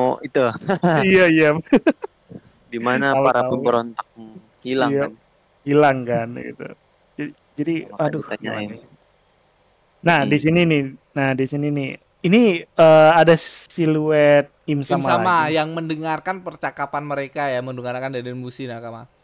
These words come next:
Speaker 1: Iya,
Speaker 3: Jadi percakapan
Speaker 1: eh.
Speaker 3: mereka ternyata terekam dan didengarkan oleh si
Speaker 1: Langsung
Speaker 3: Ratu
Speaker 1: ya.
Speaker 3: ini, langsung Im Sama nih. Itu adalah kejadian delapan ratus tahun lalu, me-, memang benar bahwa penguasa dari keluarga Nefertari tidak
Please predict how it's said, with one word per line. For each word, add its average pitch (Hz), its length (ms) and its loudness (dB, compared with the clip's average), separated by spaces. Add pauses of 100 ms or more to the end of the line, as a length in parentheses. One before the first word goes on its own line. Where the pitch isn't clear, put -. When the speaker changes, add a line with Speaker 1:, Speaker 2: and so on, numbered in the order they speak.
(220)
Speaker 1:
Iya, 156 300 6
Speaker 3:
Jadi 135 140 8 (100)
percakapan 131 260 0
Speaker 1:
eh. 160 80 -2
Speaker 3:
mereka 156 180 -4
ternyata 160 360 -6
terekam 156 600 -8
dan 139 200 -6
didengarkan 202 680 -8
oleh 175 400 -4 (260)
si 160 440 -8
Speaker 1:
Langsung 147 180 -4 (300)
Speaker 3:
Ratu 131 160 -2
Speaker 1:
ya. 135 160 -2
Speaker 3:
ini, 113 220 -14 (180)
langsung 113 440 -14
Im 120 160 -14
Sama 117 380 -12
nih. 113 160 -20 (460)
Itu 143 120 -12
adalah 214 200 0
kejadian 196 320 -2
delapan 196 240 -2
ratus 190 160 -6
tahun 180 240 -6
lalu, 160 600 -4 (200)
me-, 170 240 -8 (380)
memang 196 340 -8
benar 196 400 -6 (380)
bahwa 147 320 -2
penguasa 180 380 -6
dari 165 180 -4
keluarga 151 360 -6
Nefertari 147 460 -8
tidak 139 320 -10